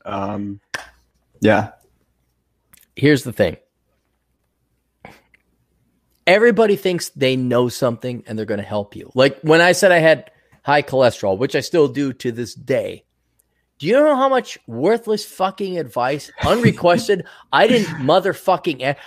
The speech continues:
Speaker 2: "You should eat bark root. Ya da da. My grandmother da da da da da da da da." You know who I'm gonna trust about high cholesterol, Chad?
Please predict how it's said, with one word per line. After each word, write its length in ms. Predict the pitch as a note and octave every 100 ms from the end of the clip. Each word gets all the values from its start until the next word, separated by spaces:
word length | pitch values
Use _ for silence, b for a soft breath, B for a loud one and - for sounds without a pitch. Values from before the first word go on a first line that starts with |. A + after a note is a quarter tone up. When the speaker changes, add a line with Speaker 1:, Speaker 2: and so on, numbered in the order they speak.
| B -
Speaker 2:
"You 340 | E3+ D4+ E4+
should 220 | - C#4
eat 260 | C#4+ B3 -
bark 360 | A#3 D#4+ - C3
root. 380 | G3 E3 - b b
Ya 300 | D#3+ C#4 D#4
da 160 | A#3+ A3
da. 320 | A3 C#4+ A#3+
My 260 | D3+ B3+ D4
grandmother 640 | G3 C4 E4 A#3+ G#3+ G#3
da 140 | F#3+ F#3+
da 300 | B3 D4+ B3
da 120 | F#3+
da 280 | A#3+ C4+ C4+
da 120 | G#3
da 260 | B3 C4 A#3
da 100 | F#3
da." 200 | A#3+ G#3 - B
You 160 | D3+ D#3
know 240 | F3 A3
who 160 | A3+ A3+
I'm 140 | A3
gonna 180 | A3 G#3
trust 340 | - G#3 G3+ F3+
about 220 | F#3 E3
high 220 | D#3+ F3
cholesterol, 680 | - E3 D#3 - D#3+ D3 D3
Chad? 420 | C#3+ C3+ C3